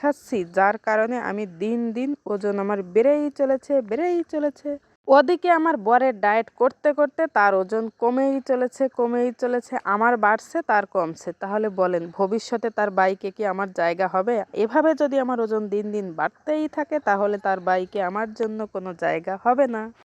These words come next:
এটা নিয়ে আমি কিন্তু খুব টেনশনে আছি। আপনারা একটু বলেন, কিভাবে আমি ডায়েট করে নিজের ওজনটা কমাবো? দেখেন, এত সুন্দর একটা লোভনীয় খাবার খাবো, আর আপনাদের আমি বলছি আমাকে পরামর্শ দিতে,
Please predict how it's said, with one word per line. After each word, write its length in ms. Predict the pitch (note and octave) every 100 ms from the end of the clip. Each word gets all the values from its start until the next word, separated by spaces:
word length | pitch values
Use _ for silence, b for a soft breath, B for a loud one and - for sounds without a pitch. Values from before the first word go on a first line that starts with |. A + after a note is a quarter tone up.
| -
এটা 220 | C#4 E4
নিয়ে 200 | D#4 D#4+
আমি 240 | D4 C4+ C4
কিন্তু 280 | C#4 B3+ C#4
খুব 380 | - D#4+ E4 E4 E4 _
টেনশনে 600 | A#3 A#3+ B3 - B3+ A#3 A3
আছি। 400 | G3 - G#3 F#3+
আপনারা 360 | F3+ - G#3+ G#3+
একটু 220 | - A3+
বলেন, 420 | F#3 F#3+ G3 F3+
কিভাবে 500 | F3 A3 A3 A#3 A#3 A#3+
আমি 200 | A3 A3
ডায়েট 400 | F#3 F#3 G#3 A3+
করে 220 | - A3 A3+
নিজের 340 | G3+ F#3+ G3 F#3+ -
ওজনটা 560 | G#3+ A3 G#3+ G#3 B3+ D4 _ -
কমাবো? 420 | B3 G#3 D#3 D3+ - -
দেখেন, 340 | F#3 - B3 B3 -
এত 400 | G#3 _ - C4+
সুন্দর 420 | - A#3+ A#3 A#3
একটা 240 | A#3 -
লোভনীয় 640 | A3+ G3 G#3+ A3 C4+ C4 C4
খাবার 360 | - A3 A#3 A#3
খাবো, 300 | - A#3+ B3 G#3 -
আর 160 | - F#3
আপনাদের 460 | F3+ - F#3+ F#3+ G#3
আমি 180 | G3+ G#3+ -
বলছি 320 | F#3+ F#3+ - B3+
আমাকে 360 | G#3+ G3 - A#3+ C4+
পরামর্শ 640 | A3+ G#3+ G#3 G3+ G#3 - - G4+
দিতে, 260 | A3 F#3+